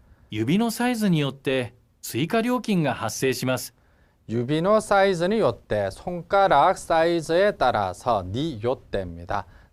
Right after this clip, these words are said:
Speaker 2: 다음 쯔익하는 추가죠. 추가 요금이発生します. 발생합니다.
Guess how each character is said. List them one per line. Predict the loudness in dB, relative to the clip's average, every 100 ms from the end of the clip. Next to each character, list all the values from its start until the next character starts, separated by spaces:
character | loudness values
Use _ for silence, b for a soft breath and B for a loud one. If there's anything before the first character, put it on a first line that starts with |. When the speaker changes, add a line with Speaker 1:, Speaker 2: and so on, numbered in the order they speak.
| 0
Speaker 2:
다음 | 0 0
쯔익하는 | 0 2 2 0 -2 -2 -6
추가죠. | -8 0 0 0 -6 b b b b
추가 | -10 -4 2 4
요금이発生します. | 4 0 0 0 -4 -6 -4 -4 -4 -6 -6 -4 -6 -4 -4 -6 -14
발생합니다. | -4 -2 0 0 0 -4 0 0 -2